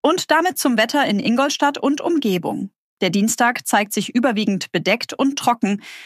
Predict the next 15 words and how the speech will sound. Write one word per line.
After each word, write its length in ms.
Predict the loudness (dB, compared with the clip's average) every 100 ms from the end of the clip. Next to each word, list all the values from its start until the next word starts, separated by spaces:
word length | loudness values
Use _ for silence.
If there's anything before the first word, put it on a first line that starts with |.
| -14 -4
Die 60 |
Temperaturen 760 | 0 2 2 0 2 0 0 -2
steigen 400 | 0 2 2 0
auf 380 | 0 0 -4 -12 -6
bis 200 | -6 -4
zu 180 | -4 0
sechsunddreißig 880 | 0 0 -2 0 0 0 -4 -6
Grad 320 | 0 0 2
in 100 | 0
Ingolstadt, 580 | 0 2 2 2 0 0 -6 -20 -20 _ -4
in 200 | -2 0
Eichstätt, 640 | 0 0 -2 -2 -2 -2 -6
Pfaffenhofen 760 | 0 2 2 2 0 0 0 0
und 400 | 0 -2 -2 0
Neuburg 560 | 2 2 2 0 -2